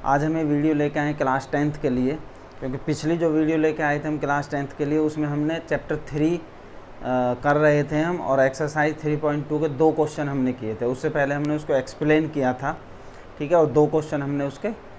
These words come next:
करा दिए थे। चलिए, इसके बाद हम कराते हैं उसका question number three। क्वेश्चन नंबर थ्री पर अगर हम चलें, एक्सरसाइज थ्री पॉइंट टू, तो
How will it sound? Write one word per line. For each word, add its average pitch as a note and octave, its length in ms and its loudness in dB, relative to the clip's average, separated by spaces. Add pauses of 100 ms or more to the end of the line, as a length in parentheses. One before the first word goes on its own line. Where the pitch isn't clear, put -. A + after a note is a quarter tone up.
(300)
करा C#3 200 8
दिए A2+ 200 0
थे। G#2 200 -8
चलिए, B2+ 380 4
इसके C#3+ 300 0
बाद E3 220 4
हम E3 180 -2
कराते D3+ 360 8
हैं D#3 80 4
उसका D#3 260 2
question D3 320 2
number D3+ 300 6
three। C#3+ 460 4 (600)
क्वेश्चन E3 300 8
नंबर F3 240 8
थ्री D#3+ 260 2
पर E3 180 8
अगर D#3+ 180 8
हम D#3+ 160 0
चलें, D#3 360 4 (180)
एक्सरसाइज D#3 500 0
थ्री D#3 180 4
पॉइंट C#3+ 320 4
टू, A2+ 120 -2 (640)
तो C#3+ 140 4